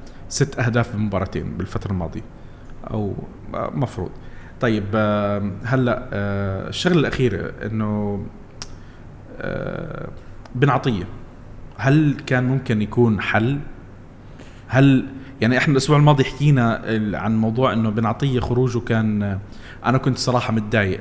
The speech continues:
على موضوع إنه هو طلع، يعني، العقلية، انتقدت العقلية، إنه أنت عم تلعب باليوفي، حاليا مرشح تشامبيونز ليج،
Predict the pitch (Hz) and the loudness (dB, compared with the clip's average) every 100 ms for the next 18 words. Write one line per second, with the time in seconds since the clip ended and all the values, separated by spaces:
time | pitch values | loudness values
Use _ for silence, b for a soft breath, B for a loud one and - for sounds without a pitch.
0 | - 98 104 101 101 107 85 101 107 107 | -6 -4 -2 0 0 0 0 0 0 -2
1 | 104 120 104 - 110 110 - B B 113 | 0 2 2 2 0 0 -2 B B 2
2 | 113 - 151 117 98 98 - 151 131 98 | 4 6 4 4 0 -2 -2 0 2 2
3 | - 117 95 85 104 120 147 120 117 139 | 2 0 0 -2 -2 0 2 2 2 2
4 | 117 107 104 113 156 131 135 135 131 B | 2 2 0 2 4 4 4 4 0 B
5 | B B B - 113 123 120 110 117 - | B B B 0 2 4 4 2 0 -2
6 | - - 117 110 104 98 98 156 165 151 | -6 -2 0 0 0 -2 0 4 4 2